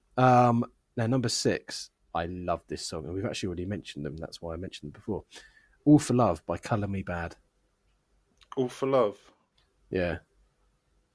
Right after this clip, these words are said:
Speaker 1: You're gonna have to listen to it. It's an absolute banger. So I'm
Speaker 2: Yeah.
Speaker 1: Gonna Sex You Up was their big breakthrough song.
Speaker 2: Yeah. I can't think of that song at all.
Speaker 1: <clears throat>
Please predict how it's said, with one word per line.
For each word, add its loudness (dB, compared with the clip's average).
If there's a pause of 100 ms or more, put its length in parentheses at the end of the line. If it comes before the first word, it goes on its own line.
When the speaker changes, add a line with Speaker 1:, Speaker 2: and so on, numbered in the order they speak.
(460)
Speaker 1:
You're 4
gonna 6
have 2
to -4
listen -2
to -4
it. -4 (340)
It's -2
an -6
absolute -10
banger. -6
So 2
I'm 8
Speaker 2:
Yeah. 8
Speaker 1:
Gonna 2
Sex -2
You 0
Up -4
was -6
their -6 (140)
big -2 (520)
breakthrough -2
song. -6 (120)
Speaker 2:
Yeah. 0 (1000)
I 0
can't -2
think -8
of -8
that -4
song -10
at -12
all. -10 (1080)
Speaker 1:
<clears throat> 6